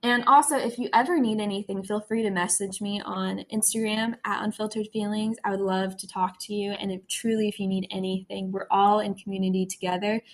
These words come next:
We're all just trying to live for God, and how do we best live that out? So if you ever need anything, or if you ever need someone to talk to, just message me. Hope you have a great, great day, and it's gonna be a good week.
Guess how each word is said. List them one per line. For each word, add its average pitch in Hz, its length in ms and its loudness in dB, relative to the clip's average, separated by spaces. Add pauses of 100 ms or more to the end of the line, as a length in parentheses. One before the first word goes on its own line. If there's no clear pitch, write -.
(140)
We're - 180 -10
all 214 160 10
just 247 240 0
trying 202 340 0
to 208 120 -6
live 190 500 -2 (320)
for 214 280 4
God, 196 380 6
and 196 140 -4
how 190 300 0
do 196 180 -4
we 190 120 -4
best 180 380 0
live - 180 -6
that - 140 -4
out? - 200 -4
So - 120 -2
if 208 140 -4
you 233 220 -2
ever 247 240 4
need 262 180 6
anything, 233 420 0
or 208 40 0
if 208 160 -6
you 202 60 0
ever 202 180 -2
need 214 180 0
someone 208 240 -4
to - 80 -14
talk 208 220 -2
to, 240 100 -2
just 190 220 -4
message - 400 -8
me. - 160 -16 (680)
Hope 240 220 0
you 254 80 4
have 226 120 4
a - 80 -6
great, 208 580 2 (340)
great 240 400 6
day, 208 420 4
and 214 100 2
it's 202 140 -4
gonna 262 200 2
be 262 120 2
a 233 60 0
good 208 260 -2
week. - 340 -12